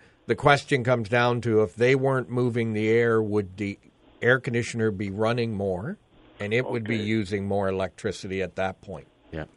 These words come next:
Speaker 1: So when you're telling me your, your temperatures are the same on, I'll say, the first two floors and the basement is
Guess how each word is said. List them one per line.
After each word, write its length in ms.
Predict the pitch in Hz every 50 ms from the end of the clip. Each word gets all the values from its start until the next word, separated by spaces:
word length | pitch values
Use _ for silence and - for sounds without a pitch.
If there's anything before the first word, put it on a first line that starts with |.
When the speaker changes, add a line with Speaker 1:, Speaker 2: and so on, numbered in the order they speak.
| _ _ _ _
Speaker 1:
So 140 | - - 110
when 260 | 110 110 110 110 110 110
you're 120 | 110 110
telling 420 | 104 - 131 131 131 139 135 127 127
me 160 | 123 120 120
your, 400 | 117 113 113 107 107 104 101 90
your 200 | 87 104 104 101
temperatures 640 | 98 - - 120 117 104 117 101 - 127 117 110 98
are 120 | 110 107
the 120 | 104 101 101
same 400 | - - - 110 107 110 110 107 107
on, 220 | 104 101 98 98
I'll 200 | 101 95 98 92
say, 220 | - - 110 98
the 100 | 95 92
first 340 | 95 - - 120 110 107 -
two 140 | - - 110
floors 480 | 87 - - 113 104 104 104 107 98 95
and 120 | 117 101 95
the 40 | 92
basement 500 | 85 104 104 104 98 - - 101 98 95
is 260 | 95 92 90 90 -